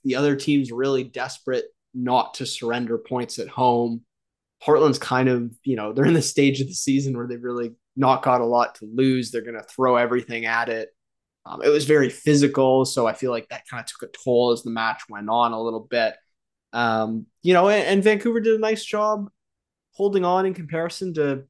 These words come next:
Whitecaps teams in the past. Like, we've really seen the wheels fall off when there's been high pressure. And yes, there, there were some, you know, there's always gonna be those couple moments where you go, "Oh, man,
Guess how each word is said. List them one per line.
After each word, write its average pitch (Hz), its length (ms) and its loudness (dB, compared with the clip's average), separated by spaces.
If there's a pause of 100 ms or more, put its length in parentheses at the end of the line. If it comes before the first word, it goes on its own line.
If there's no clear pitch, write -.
(140)
Whitecaps 139 460 -4
teams 147 300 -4
in 135 60 -4
the 131 80 -4
past. 135 480 0
Like, 127 140 -4
we've 120 220 -6
really 120 640 0
seen 139 340 0
the 135 80 0
wheels 139 420 -2
fall 143 360 -2
off 165 280 -6
when 156 120 -6
there's 147 220 -2
been 156 140 -8
high 160 240 -2
pressure. 170 500 -4
And 135 220 -4 (340)
yes, - 340 2
there, 180 240 2
there 220 140 6
were 220 140 4
some, 156 440 -2
you 185 80 -6
know, - 280 -10
there's 156 160 4
always 196 280 4
gonna 151 220 2
be 143 220 0
those 131 240 -2
couple 139 360 -6
moments 123 480 -6
where 117 120 -12
you 110 80 -10
go, 113 120 0
"Oh, 139 160 6
man, 113 320 -4